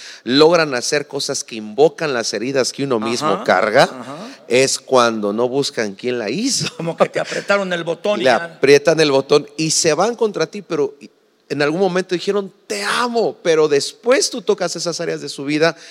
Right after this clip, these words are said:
Speaker 1: y explotan contra ti. ¿Y cómo es posible que esa persona que un dijo, "Te amo", inclusive hasta te dice que te odia
Speaker 2: Tremendo.
Speaker 1: y que no te soporta y que ya no puede estar a tu lado?
Speaker 2: Wow.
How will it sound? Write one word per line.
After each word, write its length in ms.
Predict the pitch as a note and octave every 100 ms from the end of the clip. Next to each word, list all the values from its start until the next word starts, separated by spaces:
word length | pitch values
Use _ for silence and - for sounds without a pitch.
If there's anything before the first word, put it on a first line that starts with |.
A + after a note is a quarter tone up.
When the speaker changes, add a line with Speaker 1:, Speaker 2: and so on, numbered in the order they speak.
| - -
Speaker 1:
y 80 |
explotan 520 | C#3 - F#3+ F#3+ G3 F#3
contra 280 | E3+ D#3 D3+
ti. 280 | - F#3+ -
¿Y 80 | -
cómo 260 | - B3 D#4+
es 100 | D#4+
posible 420 | A#3 G#3+ G#3 F#3
que 100 | F#3
esa 120 | F3+
persona 360 | F3 D#3 F3 E3
que 100 | E3+
un 80 | E3
dijo, 200 | E3 D#3+
"Te 140 | E3+
amo", 300 | D3+ D#3+ D#3+ - - -
inclusive 480 | B2+ C3+ B2+ E3+ D#3+
hasta 240 | D3+ C3+
te 160 | - B2+
dice 200 | D#3+ D3+
que 120 | B2+
te 100 | B2+
odia 420 | F3+ C4 G#3 - - -
Speaker 2:
Tremendo. 640 | B2+ C3 C3+ E3+ C4 C4+
Speaker 1:
y 60 | D3
que 220 | B2+ D#3+
no 200 | F#3+ A3+
te 140 | G#3
soporta 640 | F#3 - - A#3 A3+ - E3+
y 40 |
que 120 | -
ya 80 | E3+
no 120 | G3
puede 200 | G3 G3
estar 240 | E3+ F#3+ F#3
a 100 | F3
tu 80 | D#3+
lado? 300 | F3 F#3 F3+
Speaker 2:
Wow. 160 | D#3